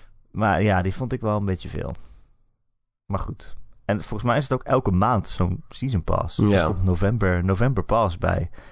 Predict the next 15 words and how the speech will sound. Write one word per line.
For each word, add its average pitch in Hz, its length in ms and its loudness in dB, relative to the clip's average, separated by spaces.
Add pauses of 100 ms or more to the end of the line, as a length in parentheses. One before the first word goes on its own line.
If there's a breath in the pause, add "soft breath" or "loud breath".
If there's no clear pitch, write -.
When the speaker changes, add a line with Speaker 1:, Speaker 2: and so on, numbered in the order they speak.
(120)
Speaker 1:
Dat 95 120 -2
ik 95 80 0
denk, 92 200 2
yo, 101 260 4
als - 180 -4
je - 80 -2
elf, 110 440 2
elke 110 220 0
maand 107 300 4
elf 101 220 2
euro 107 280 4
moet 92 120 4
betalen, 87 480 2
dan, 95 340 4
eh, 110 340 4